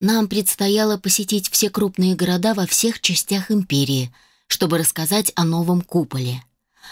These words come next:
о том, как теперь будем жить и по каким правилам. Конор — представитель семейства Хоторнов,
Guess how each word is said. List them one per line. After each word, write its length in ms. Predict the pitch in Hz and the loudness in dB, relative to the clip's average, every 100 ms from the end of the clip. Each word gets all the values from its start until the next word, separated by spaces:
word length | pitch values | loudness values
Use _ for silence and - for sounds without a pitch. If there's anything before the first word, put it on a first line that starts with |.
| - _ | -20 _
о 100 | - | -4
том, 260 | - 240 233 | 0 2 2
как 260 | 185 160 - | 0 -4 -4
теперь 280 | - 165 | -2 -2
будем 280 | 143 151 139 | 0 -2 -2
жить 320 | 131 202 - - _ _ | 0 0 0 -8 _ _
и 80 | 196 | -2
по 120 | 196 | -2
каким 320 | 208 196 214 | -2 0 0
правилам. 580 | 208 220 165 131 120 113 - _ _ _ _ _ _ _ _ | 0 0 0 -2 -6 -8 -12 _ _ _ _ _ _ _ _
Конор — 380 | - 233 233 202 - _ _ | 0 4 2 0 -8 _ _
представитель 640 | 175 180 - 175 185 190 175 | -2 0 2 2 2 2 0
семейства 580 | - 156 151 131 143 | 0 2 2 0 -2
Хоторнов, 640 | 139 - 170 233 220 226 | -4 -2 0 2 2 0